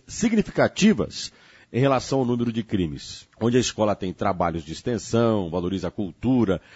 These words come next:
onde a comunidade frequenta o ambiente educacional, onde pais acompanham a vida escolar dos filhos, onde a escola preserva um espaço físico saudável, sem depredação,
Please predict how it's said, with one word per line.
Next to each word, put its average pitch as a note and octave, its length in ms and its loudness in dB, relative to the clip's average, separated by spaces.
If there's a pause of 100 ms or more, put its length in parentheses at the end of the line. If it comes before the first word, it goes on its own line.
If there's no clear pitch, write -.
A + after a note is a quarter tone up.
(140)
onde C#3+ 200 2
a D3 40 4
comunidade C3 600 4
frequenta D3 720 4
o G#2+ 80 0
ambiente A2 420 -2
educacional, G2+ 840 -4 (320)
onde A2+ 300 -2
pais C3+ 460 0
acompanham A2+ 760 0
a E2+ 60 -2
vida G#2+ 220 -4
escolar G2+ 500 0
dos F2 320 -10
filhos, C#3+ 640 0 (320)
onde D3 160 -2
a D#3 40 2
escola D#3+ 360 0
preserva C3+ 800 2
um G#2 80 -2
espaço B2+ 560 -4
físico B2 480 -8
saudável, G#2 840 0
sem C3+ 220 -6
depredação, D3+ 800 0